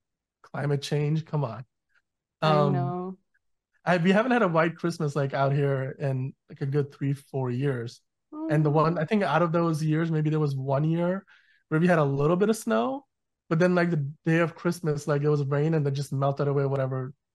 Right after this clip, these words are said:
Speaker 1: So it was, it wasn't really a white Christmas. Anyway, I digress. I, I guess maybe I need to, like, move further north to, to experience that on a more regular
Speaker 2: To the
Speaker 1: basis
Speaker 2: North
Speaker 1: now.
Speaker 2: Pole.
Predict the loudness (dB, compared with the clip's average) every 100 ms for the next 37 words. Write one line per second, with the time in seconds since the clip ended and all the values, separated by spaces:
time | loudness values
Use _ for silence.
0 | _ -6 0 2 2 4 4 4 4 4
1 | 4 2 0 -2 -4 -6 -8 -6 -4 -4
2 | -4 -10 _ _ _ _ _ _ -2 0
3 | 2 0 -2 -6 -2 0 2 2 2 2
4 | 4 2 2 2 2 2 0 0 0 0
5 | 0 -2 -4 -8 -12 -8 -8 -8 -10 -12
6 | -10 -6 -6 -6 -6 -4 -4 -4 -4 -4
7 | -2 0 2 2 -2 0 2 2 0